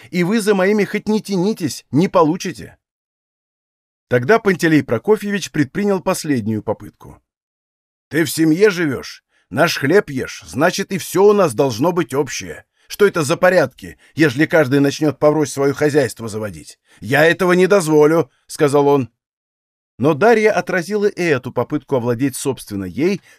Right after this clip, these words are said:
принадлежащими деньгами. Бесстыдно улыбаясь, она заявила: «Я с вами, батенька, не венчанная,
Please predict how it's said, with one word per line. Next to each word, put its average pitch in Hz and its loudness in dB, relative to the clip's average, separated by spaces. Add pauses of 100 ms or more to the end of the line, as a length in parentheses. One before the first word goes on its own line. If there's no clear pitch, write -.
принадлежащими 120 0
деньгами. - -16 (480)
Бесстыдно 185 -2
улыбаясь, 175 0
она 165 -2
заявила: 123 -8 (720)
«Я 180 -2
с - -10
вами, 190 -4
батенька, 180 -6
не 185 -4
венчанная, 113 -6